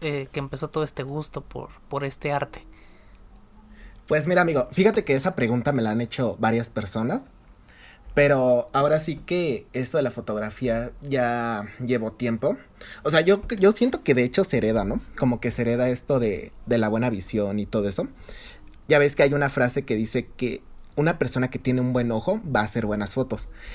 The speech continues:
Speaker 2: Y bueno, fíjate que mi abuelito empezó con fotos, también mi papá tomaba fotos, entonces ellos tenían cámaras y desde niño fue como que me empezó a llamar esto de la fotografía. Y yo cuando...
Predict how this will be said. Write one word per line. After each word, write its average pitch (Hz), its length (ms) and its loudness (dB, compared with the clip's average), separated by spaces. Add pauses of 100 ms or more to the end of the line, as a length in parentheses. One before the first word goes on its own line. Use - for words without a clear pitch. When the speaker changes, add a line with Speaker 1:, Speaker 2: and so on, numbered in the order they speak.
(320)
Speaker 2:
Y 139 680 2
bueno, 160 340 2 (240)
fíjate 165 420 0
que 139 180 0
mi 127 180 0
abuelito 117 800 -2
empezó 117 520 -4
con 120 360 -4
fotos, 113 540 -4
también 110 240 -2
mi 107 60 -4
papá 95 260 -6
tomaba 113 360 -4
fotos, 107 520 -4
entonces 135 600 0 (400)
ellos 165 260 4
tenían 135 320 0
cámaras 139 440 0
y 127 40 4
desde 117 280 0
niño 127 180 0
fue 135 160 -2
como 151 200 -2
que 120 120 -4
me 110 40 0
empezó 107 280 -4
a - 20 2
llamar 117 240 0
esto 113 200 -2
de 113 60 2
la 92 120 -2
fotografía. 87 720 -4 (1080)
Y 135 640 4
yo 135 240 2
cuando... 135 640 2